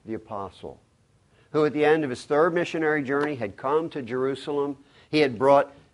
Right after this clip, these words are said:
the collection that he had gathered among the Gentile churches to give to James and the elders to distribute among the poor saints in Jerusalem.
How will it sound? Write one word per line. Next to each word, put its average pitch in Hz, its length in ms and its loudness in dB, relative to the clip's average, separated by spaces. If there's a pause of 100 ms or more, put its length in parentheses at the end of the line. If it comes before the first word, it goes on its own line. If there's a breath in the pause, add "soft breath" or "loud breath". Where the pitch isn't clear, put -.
(120)
the 131 100 -6
collection 147 680 -2
that 131 100 0
he 127 80 -2
had 117 140 -4
gathered 127 440 0
among 120 280 -2
the 113 80 -4
Gentile 131 540 -4
churches 127 560 -8
to 120 100 -8
give 135 420 -4
to 147 100 -8
James 113 440 -4
and 120 100 -4
the 113 120 0
elders 117 300 -2
to 123 120 -12
distribute 139 560 -8
among 107 260 -4
the 98 60 -8
poor 113 260 -8
saints 113 400 -8
in 113 140 -8
Jerusalem. 107 600 -8